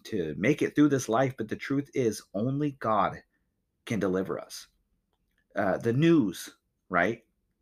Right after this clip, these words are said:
Liberal or conservative, it doesn't matter. The, the news and the news media, they can't deliver us from our troubles. You know, doctors, teachers,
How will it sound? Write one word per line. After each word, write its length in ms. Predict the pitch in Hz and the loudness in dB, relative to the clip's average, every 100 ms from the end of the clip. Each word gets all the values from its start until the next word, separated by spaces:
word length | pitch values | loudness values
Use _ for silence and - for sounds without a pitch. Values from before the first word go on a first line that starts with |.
| - | -4
Liberal 440 | 120 120 123 120 | 0 2 2 2
or 160 | 78 90 | 0 -2
conservative, 560 | 101 95 95 98 98 | -4 -2 -2 0 -2
it 100 | 85 | 0
doesn't 240 | 104 104 87 | 0 -2 -4
matter. 280 | 71 - - | -6 -8 -8
The, 180 | 104 - | -8 -6
the 160 | 113 104 | -2 0
news 600 | 95 143 170 190 185 - _ _ _ _ _ _ | 2 4 4 4 -4 -14 _ _ _ _ _ _
and 160 | 107 92 | -2 0
the 40 | |
news 380 | 95 147 151 147 | 2 4 4 2
media, 440 | 147 143 143 139 139 - - | 2 4 4 2 -4 -16 -6
they 120 | 107 | -4
can't 300 | 107 147 143 | -2 0 0
deliver 340 | 139 131 120 101 | 2 0 0 -2
us 120 | - | -4
from 220 | - 90 | -6 -2
our 120 | 87 | -2
troubles. 560 | - 101 85 - - - _ _ - | -2 -4 -4 -8 -14 -20 _ _ -8
You 80 | |
know, 100 | 90 | -8
doctors, 720 | 80 104 131 - 151 147 131 - - _ _ _ _ _ | -2 0 0 2 4 4 2 -6 -20 _ _ _ _ _
teachers, 640 | - 135 135 131 123 - | -2 -2 0 -2 -2 -6